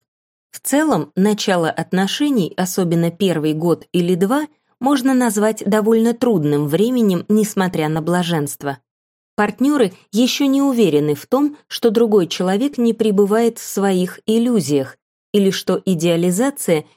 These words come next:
не уйдет внезапно, как только этот период закончится.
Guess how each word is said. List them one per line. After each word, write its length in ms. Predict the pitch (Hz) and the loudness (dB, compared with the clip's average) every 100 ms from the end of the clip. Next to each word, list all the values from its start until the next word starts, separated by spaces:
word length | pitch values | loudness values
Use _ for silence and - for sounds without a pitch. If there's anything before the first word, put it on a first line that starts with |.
| - | 0
не 160 | 202 | 2
уйдет 420 | 233 269 226 185 143 | 4 2 2 2 0
внезапно, 720 | 147 180 170 233 262 220 185 | 0 2 2 0 0 -2 -2
как 220 | 170 - | -2 -2
только 300 | 196 185 185 | -2 -2 -2
этот 400 | - 185 175 - | -4 -4 -4 -4
период 420 | 185 160 156 180 | -2 0 0 0
закончится. 840 | 175 190 202 156 135 147 - 143 | -2 -2 0 -2 -4 -8 -8 -10